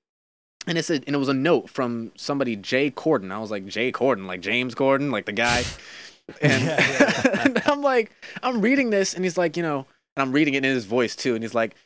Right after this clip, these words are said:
Speaker 1: "Julian, I, I really love your videos, and I, I can't wait to see what you do. Um, I'll pay the rest of your college." And, you know, I'm like, "This isn't j-, really?"
Speaker 2: That's am-
Speaker 1: But it was like, it was a donation of two thousand dollars.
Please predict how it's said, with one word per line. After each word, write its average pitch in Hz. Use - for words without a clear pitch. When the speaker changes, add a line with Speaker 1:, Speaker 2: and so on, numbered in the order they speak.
Speaker 1:
"Julian, 170
I, 156
I -
really 220
love 208
your 165
videos, 175
and 139
I, 131
I -
can't 208
wait 180
to 165
see -
what 165
you 170
do. 156
Um, 120
I'll 151
pay 190
the 170
rest 175
of 170
your 160
college." 156
And, 131
you 123
know, 117
I'm 117
like, 113
"This -
isn't 143
j-, 202
really?" 151
Speaker 2:
That's 143
am- 131
Speaker 1:
But 202
it 202
was 202
like, 190
it 196
was 185
a 170
donation 175
of 117
two 196
thousand 156
dollars. 135